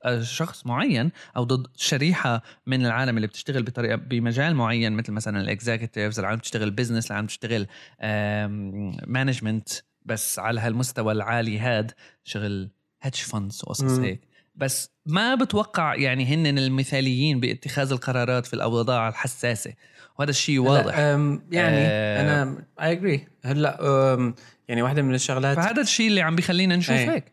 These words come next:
Speaker 1: لأنه غلط ورا غلط وستريس وعالم عم تحكي وكذا و-، آه، وكل واحد مفكر إنه يعني لا، نحن لازم نرجع تويتر إلى عهده القديم على أساس إنه في secret recipe بس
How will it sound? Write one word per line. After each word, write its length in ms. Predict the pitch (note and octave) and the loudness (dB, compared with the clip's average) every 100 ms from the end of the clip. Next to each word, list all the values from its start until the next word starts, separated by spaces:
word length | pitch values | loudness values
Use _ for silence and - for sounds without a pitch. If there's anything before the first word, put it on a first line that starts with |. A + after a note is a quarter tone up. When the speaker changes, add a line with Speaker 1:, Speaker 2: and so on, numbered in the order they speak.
| - | -4
Speaker 1:
لأنه 340 | C3 D#3+ D3+ C#3 - | 0 2 2 -2 -2
غلط 280 | E3 G3 F3 | 0 0 2
ورا 140 | D3+ | 0
غلط 360 | C#3+ C3+ C3+ - | 2 2 2 0
وستريس 600 | B2 - F#3 E3 D#3 - | -2 0 0 0 0 0
وعالم 460 | B2+ B2 E3 D#3 | 2 2 2 2
عم 140 | C3 C#3 | 2 0
تحكي 420 | F3+ - - C3+ | -2 -6 -2 0
وكذا 500 | C#3 F3+ D3 B2+ D#3 - - _ | 2 0 0 0 0 -8 -20 _
و-، 440 | B2+ C3+ C3 C3 C3 | -2 0 2 2 2
آه، 440 | B2 B2 A#2+ A#2+ A2+ | 2 2 2 2 0
وكل 220 | C#3 F3+ | 0 2
واحد 240 | E3 D#3+ | 2 0
مفكر 380 | D3 E3+ D#3 A#2 | -2 -2 0 0
إنه 140 | C3+ | 2
يعني 320 | C3 B2+ C3 B2+ | 2 2 2 2
لا، 260 | C#3 - D3 | 0 -2 -8
نحن 180 | - C3+ | -4 0
لازم 320 | C#3 C3+ B2+ | 0 0 0
نرجع 380 | B2 C#3 C3+ B2 | 2 2 2 0
تويتر 340 | C#3 C#3 B2+ | -2 0 0
إلى 160 | B2+ A#2+ | 0 2
عهده 440 | C#3+ C3+ C3 B2+ | 0 -2 0 0
القديم 600 | B2 - C3+ B2+ C#3 C3 B2+ - - | 0 0 -2 0 2 0 -4 -10 -4
على 80 | |
أساس 240 | A#2 C#3+ - | -2 -2 0
إنه 120 | C3 | -2
في 140 | B2+ | -2
secret 540 | B2+ C#3 C3 C#3 C#3 C#3 | -2 -2 -2 -4 -2 -2
recipe 320 | C3+ B2+ B2 | -2 -2 -4
بس 160 | B2 | -4